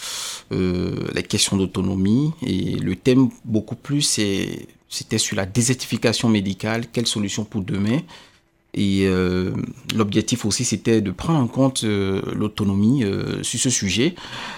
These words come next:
Donc, euh, j'ai eu l'opportunité de me re-, retrouver, bien sûr, dans, dans les lauréats de ce concours. Et, euh, donc, juste après le concours, j'ai décidé de,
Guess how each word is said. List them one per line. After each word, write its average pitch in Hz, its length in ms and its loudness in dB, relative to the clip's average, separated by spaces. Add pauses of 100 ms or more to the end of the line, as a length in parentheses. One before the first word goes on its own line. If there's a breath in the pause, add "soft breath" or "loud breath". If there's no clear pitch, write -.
(160 loud breath)
Donc, 110 480 2
euh, 107 560 2
j'ai 107 220 -2
eu 110 560 0
l'opportunité 123 840 2
de 120 80 -2
me 113 140 4
re-, 107 260 -2
retrouver, 113 600 -2
bien 110 180 2
sûr, 180 320 -2
dans, 104 720 -2
dans 107 140 -2
les 107 100 0
lauréats 113 420 0
de 98 140 -4
ce - 120 -8
concours. 107 540 -2 (760 soft breath)
Et, 107 460 2
euh, 101 280 2
donc, 104 400 -2
juste 101 280 -2
après 98 240 -4
le 92 80 0
concours, 127 340 0
j'ai 123 140 4
décidé 110 400 0
de, 104 400 -2